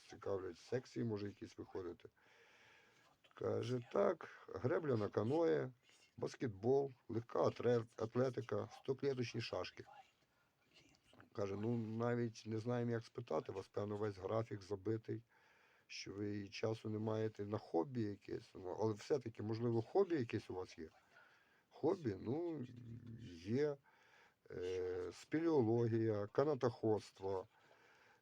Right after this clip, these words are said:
е, секс. Вони: "Що, що? Який секс?"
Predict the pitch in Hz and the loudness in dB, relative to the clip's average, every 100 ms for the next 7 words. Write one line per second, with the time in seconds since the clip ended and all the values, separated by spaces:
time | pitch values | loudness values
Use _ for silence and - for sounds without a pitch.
0 | _ - 92 92 92 95 95 92 90 82 | _ -10 -6 -4 -2 -2 -2 -6 -8 -10
1 | 65 _ _ _ _ _ _ _ _ - | -14 _ _ _ _ _ _ _ _ -6
2 | - 143 113 - - _ _ _ _ _ | 6 8 8 0 -14 _ _ _ _ _
3 | _ _ _ _ _ _ _ _ _ - | _ _ _ _ _ _ _ _ _ -4
4 | 104 117 - 180 180 240 240 233 _ _ | 2 2 4 2 2 2 2 2 _ _
5 | _ _ 110 123 - 196 - 190 - - | _ _ -4 0 0 0 2 2 2 -4